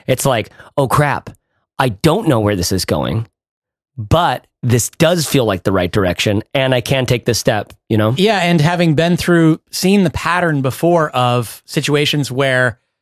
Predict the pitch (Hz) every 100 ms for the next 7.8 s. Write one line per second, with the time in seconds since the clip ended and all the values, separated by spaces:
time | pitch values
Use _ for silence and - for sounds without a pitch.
0 | _ _ - 127 143 156 - - 139 131
1 | 120 120 - 110 131 170 _ _ _ _
2 | - 120 135 123 - - _ _ _ _
3 | - 160 165 165 170 135 143 - 156 143
4 | 139 135 135 - 123 185 - - 135 135
5 | 139 135 - 139 139 143 135 131 147 196
6 | 214 - _ _ _ - 156 - 202 170
7 | 165 135 165 - 104 - -